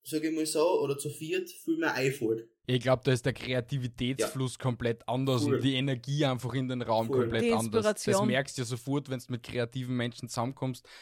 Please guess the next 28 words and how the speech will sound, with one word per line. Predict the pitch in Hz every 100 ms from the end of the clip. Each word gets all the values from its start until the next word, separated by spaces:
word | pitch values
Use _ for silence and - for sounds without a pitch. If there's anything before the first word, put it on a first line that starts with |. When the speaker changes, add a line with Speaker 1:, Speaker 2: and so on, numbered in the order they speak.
| -
Speaker 2:
dass | 123 120
du | 127
da | 131
komplett | 127 120 123 127 -
anders | 123 123 120
denkst | - 120 131 -
und | 120
irgendwie | 113 120 117 110
komplett | 120 110 117 113
anders | 110 117 113 -
Speaker 3:
Mhm. | 226 233 254 233
Speaker 2:
vibest | 110 113 - -
und | 104
so. | -
Speaker 1:
Voll. | 110 -
Und | - 135 131 127
Speaker 2:
Ja. | 113 - -
Speaker 1:
dritter | 165 - -
Punkt | - 120 117 180 196 -
ist, | - 175 202 - - - _ -
auch | 135 190
wenn's | 185 190 202 - - - _ -
im | 147
ersten | 139 160 202 - 175
Moment | 151 127 151 -
vielleicht | - 123 120 131 147 - - 131
richtig, | 143 - 160 151 - -
richtig | 135 135 - 139 131 -